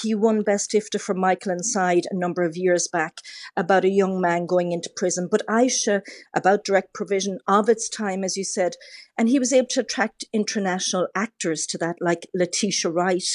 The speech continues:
uh, big international star, and of course Josh O'Connor, that a lot of people know from The Crown as well.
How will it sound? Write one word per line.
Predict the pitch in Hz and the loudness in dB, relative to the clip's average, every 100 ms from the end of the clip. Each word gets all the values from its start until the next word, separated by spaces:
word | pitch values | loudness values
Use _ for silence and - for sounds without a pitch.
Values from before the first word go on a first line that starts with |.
| - - - - | -8 -16 -16 -4
uh, | 185 175 - 190 165 170 180 165 170 | 2 2 4 0 -2 -6 -8 -6 4
big | 220 208 | 4 4
international | 175 - 170 165 - 165 | 0 -2 -6 -6 -6 -6
star, | - 185 175 170 | -2 0 0 0
and | 180 | -4
of | 170 | -6
course | - 185 170 - 175 | -4 -2 -2 -6 -4
Josh | 202 185 - | -4 -2 -6
O'Connor, | - - 190 175 170 - - - | -8 -6 -6 -6 -8 -10 -8 0
that | 170 | 2
a | 185 | 4
lot | 175 175 | 4 2
of | |
people | - 180 180 | -6 -4 -4
know | 175 175 170 175 170 | -2 0 2 4 2
from | - 180 170 | 0 0 0
The | 170 | -4
Crown | - - 208 185 180 - | -4 0 2 2 0 -2
as | 170 - | -2 4
well. | 180 165 | 6 6